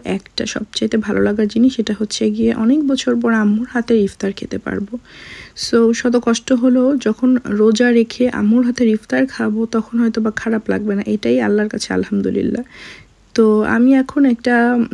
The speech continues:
চিয়া সিড দিয়ে, fruits and milk দিয়ে, আহ, একটা খাবার বানাবো। লাইক এটা চাইলে কেউ এটাতে সুইটস অ্যাড করতে পারে, বা যারা সুইটস এটা অ্যাভয়েড করতে চায়, যেমন আম্মুকে আমি, আম,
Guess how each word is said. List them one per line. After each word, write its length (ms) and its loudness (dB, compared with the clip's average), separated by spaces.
চিয়া 360 2
সিড 360 2
দিয়ে, 240 2
fruits 640 0
and 460 2
milk 360 4
দিয়ে, 340 0
আহ, 140 -6
একটা 180 -6
খাবার 360 0
বানাবো। 540 -2
লাইক 160 0
এটা 140 4
চাইলে 400 2
কেউ 540 2
এটাতে 340 0
সুইটস 400 0
অ্যাড 200 -2
করতে 280 -2
পারে, 300 2
বা 200 2
যারা 260 -2
সুইটস 360 -2
এটা 120 -2
অ্যাভয়েড 260 -2
করতে 280 -6
চায়, 160 0
যেমন 360 4
আম্মুকে 500 0
আমি, 340 -2
আম, 360 -6